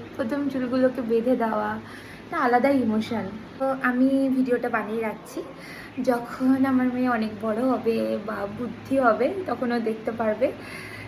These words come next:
যে ওর প্রথম, উম, মানে টাক করার দিনটা কেমন ছিল। তো আমি একটু ক্যাপচার করে রাখার জন্যই ভিডিওগুলো বানাচ্ছি আর কি। তো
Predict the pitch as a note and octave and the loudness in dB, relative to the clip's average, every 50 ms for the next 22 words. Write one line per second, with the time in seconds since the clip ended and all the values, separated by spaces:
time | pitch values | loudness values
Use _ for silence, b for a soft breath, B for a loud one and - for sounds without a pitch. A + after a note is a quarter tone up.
0 | B - - A#3 - - A#3+ A#3+ A#3+ A#3 A3+ A3 G#3+ G#3+ G#3+ - A#3 A#3+ A#3+ A#3+ | B -8 -6 -6 -4 -2 2 2 2 2 2 0 0 -2 -2 -2 -2 -2 -2 0
1 | - C4+ C4+ C4+ - C#4+ D4 D4 D4 D4 D4 D4 D4 D4 D4+ - - - - - | 2 0 0 2 2 4 4 4 4 2 0 -2 -4 -6 -8 -10 -12 -14 -16 -14
2 | - - - - - - - - - A3 A3 A3 A3+ A3 G#3+ G#3+ G#3+ G#3+ G#3+ G#3+ | -14 -14 -14 -16 -16 -16 -16 -10 -4 0 0 2 2 2 2 0 0 0 0 0
3 | G#3 G#3+ G#3+ A#3 A3+ - - - - C4+ C4 B3 B3 A#3+ G#3+ A#3 A#3 A3+ A3+ B3 | -2 -2 0 -2 -2 -2 -4 -2 2 4 4 6 4 2 2 -2 -2 -2 -2 -2
4 | A#3+ A#3+ A3+ A#3 C4+ D4+ E4+ D4+ - - D4 B3+ A3 B3 F4+ - B B B B | -2 -2 0 0 2 2 2 2 2 0 0 0 0 0 0 -2 B B B B
5 | B B B B - - C4 A#3+ A#3+ B3+ B3+ B3+ - - C4 - A#3+ A3 A3+ - | B B B B -4 -2 0 0 0 -2 -4 -4 -6 -6 -4 -2 -4 -4 -2 0
6 | C4+ C4 B3+ B3 B3 A#3+ A#3+ A3+ A3+ A3+ A3+ A#3 A3+ A3 G3 - A#3 A3+ A3+ A3+ | 2 2 4 4 2 2 0 0 -2 -2 -2 -2 -2 -2 -4 -4 -2 0 0 2
7 | A#3 A#3+ B3 A#3+ - - A3 A3+ A#3 A3+ A3+ A3+ G#3+ A3 A3 G#3+ A3 G3+ F#3+ G3 | 2 0 0 -2 -6 -6 -6 -4 -2 0 0 0 0 -2 -2 -2 -4 -4 -4 -6
8 | G3+ G#3 - - - A#3+ G#3 F#3 F#3+ - - A3+ B3+ D#4 - B B B B B | -6 -8 -8 -8 -6 -6 -4 -4 -6 -6 -8 -8 -8 -8 -10 B B B B B
9 | B - - - A3 - A3+ A3+ A3+ A3+ | B -16 -14 -10 -6 -4 -2 -2 -2 -2